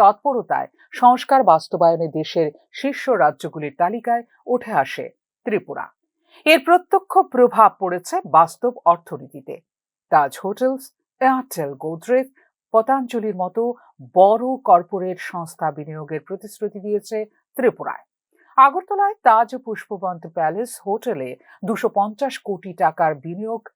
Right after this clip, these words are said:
রাজ্যের ক্রমবর্ধমান আস্থার প্রতীক। পাশাপাশি আগরতলা ও জেলা সদরগুলিতে রিয়েল এস্টেট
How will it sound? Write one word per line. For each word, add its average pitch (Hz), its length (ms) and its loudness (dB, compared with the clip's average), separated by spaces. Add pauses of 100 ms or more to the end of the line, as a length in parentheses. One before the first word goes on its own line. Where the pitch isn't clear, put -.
(220)
রাজ্যের 147 380 -4
ক্রমবর্ধমান 208 840 -4 (400)
আস্থার 151 420 -4
প্রতীক। 139 360 -12 (500)
পাশাপাশি 339 420 2 (220)
আগরতলা 311 440 0 (160)
ও - 20 2 (140)
জেলা 208 200 0 (120)
সদরগুলিতে 226 600 -2 (400)
রিয়েল 294 280 -4
এস্টেট 240 320 -4